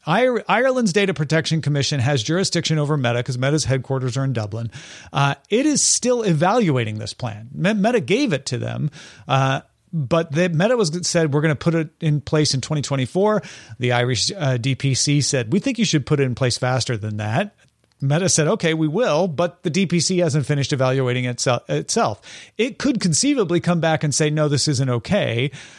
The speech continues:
Uh, but even if it comes back and says, "Yes, this is fine," I would expect Max Schrems and his organization to take Meta to court and say, "This is too much money. This is not what we had in mind." Um,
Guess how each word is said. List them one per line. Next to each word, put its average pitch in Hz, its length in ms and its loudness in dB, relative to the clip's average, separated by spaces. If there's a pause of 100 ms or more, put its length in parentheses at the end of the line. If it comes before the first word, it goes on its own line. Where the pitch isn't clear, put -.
(140)
Uh, 143 320 0 (120)
but 170 240 0
even 240 220 2
if 214 140 0
it 180 80 -2
comes 185 200 0
back 165 220 0
and 165 100 0
says, 156 220 0
"Yes, 160 240 0
this 147 180 -2
is 143 140 -2
fine," 156 580 0 (460)
I 202 180 2
would 208 140 2
expect 160 480 -2
Max 156 320 0
Schrems 147 500 2
and 127 140 0
his 147 180 0
organization 131 680 0
to 160 180 -2
take 165 320 -2
Meta 143 220 2
to 135 100 -2
court 127 340 -2
and 131 200 -2
say, 117 400 -2 (260)
"This 135 380 0
is 151 160 0
too 147 220 0
much 131 260 0
money. 117 320 0
This 107 240 -2
is 135 160 0
not 135 260 0
what 123 140 -4
we 127 140 -2
had 113 180 -2
in 117 140 -4
mind." 113 400 -6 (440)
Um, 131 380 0